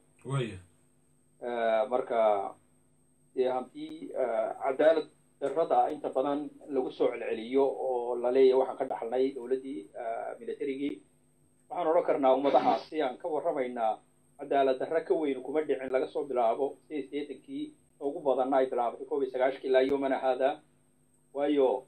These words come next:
Speaker 2: dee, pressure dowladnimo iyo, maxaan idhaa, in, eh, iyo culays, in, eh, runtii dhaqaale iyo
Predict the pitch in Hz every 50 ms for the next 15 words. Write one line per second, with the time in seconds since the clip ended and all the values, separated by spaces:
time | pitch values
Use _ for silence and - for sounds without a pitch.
0 | _ _ _ _ _ _ _ _ _ _ _ _ 139 139 135 - - 160 160 -
1 | 180 147 - - - _ _ _ _ _ _ _ _ _ _ _ _ _ _ 143
2 | 143 143 135 135 135 135 139 151 160 160 - - - _ _ _ _ _ _ _
3 | _ _ _ _ _ _ _ - 135 131 143 139 143 147 151 160 160 160 156 151
4 | 156 - - - _ _ _ _ _ _ _ - 131 123 - 156 143 143 135 131
5 | 123 120 117 117 117 117 113 110 110 104 - - - _ _ _ _ _ _ _
6 | _ _ - - 123 120 120 120 117 113 113 110 110 110 110 110 120 131 - _
7 | _ _ _ _ _ _ _ _ _ _ _ _ _ _ _ _ _ _ _ _
8 | _ _ _ _ _ _ _ _ _ _ _ _ _ _ _ 135 135 135 135 131
9 | 127 143 151 156 151 135 - - _ _ _ _ _ _ _ _ _ _ _ _
10 | _ _ _ _ 131 123 123 123 120 120 117 113 113 110 110 107 - - _ _
11 | _ _ _ _ _ _ _ - - - - - - - - - - 151 139 135
12 | - - 139 135 139 143 135 - - _ _ _ _ _ - - - - 123 120
13 | 120 127 139 143 143 143 - - _ _ _ _ _ _ _ _ _ _ _ _
14 | _ _ _ _ _ _ _ _ _ _ _ _ _ _ _ _ _ _ _ -
15 | 143 143 151 160